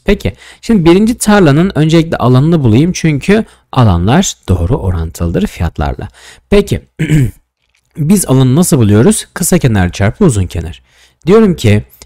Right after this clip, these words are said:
iki x eksi altı çarpı iki x. Şimdi burada Yapmamız gereken şudur arkadaşlar. İki x ile iki x'i çarpıyorum. Dört x kare. İki x ile de eksi altıyı çarpıyorum. Eksi on iki x.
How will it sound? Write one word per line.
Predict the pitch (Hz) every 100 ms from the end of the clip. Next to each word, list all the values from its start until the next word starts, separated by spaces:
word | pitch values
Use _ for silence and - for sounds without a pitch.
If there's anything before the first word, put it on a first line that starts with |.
| _
iki | 143 - 208
x | 196 -
eksi | 175 165 - 175 175 175 _ _ -
altı | 107 98 107 - 208 202 -
çarpı | - - 107 101 90 156 180 185 _ _ _ -
iki | 127 - 76
x. | - - - - _ _ _ _ _ _ _ _ _ _ _ _ - _ - - _
Şimdi | - 214 110 143
burada | 320 269 110 104 - _ _ _
Yapmamız | 214 220 226 208
gereken | 165 143 147 170
şudur | 170 147
arkadaşlar. | 123 107 107 110 175 165 -
İki | 143 180
x | 151 -
ile | 104
iki | - 127
x'i | 117 92
çarpıyorum. | - 76 82 - 143 87 69 62 _ - -
Dört | 80 104
x | 135 -
kare. | - 147 147 - _ _ _ _
İki | - 131 180
x | -
ile | 131
de | 113
eksi | 110 -
altıyı | 104 92 90
çarpıyorum. | - 76 67 107 160 156 -
Eksi | 90 - 117
on | 90
iki | 82 - -
x. | 73 - -